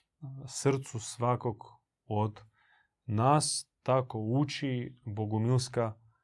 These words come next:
predaja, tako govori bogumilska objava.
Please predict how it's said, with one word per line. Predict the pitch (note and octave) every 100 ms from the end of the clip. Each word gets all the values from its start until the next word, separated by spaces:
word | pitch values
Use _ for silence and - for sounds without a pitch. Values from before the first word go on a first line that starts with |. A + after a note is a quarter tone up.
| _ _ _
predaja, | A2+ C3 C#3 C3 A#2+
tako | - A#2 A#2
govori | G#2 A#2+ C3+ C3 B2+
bogumilska | G#2 A2 B2 A#2+ A#2+ A#2 - A#2+ A2 - - _ _ _ _ _ _ _ _ _
objava. | D3 C3 A2+ G2+ F2 -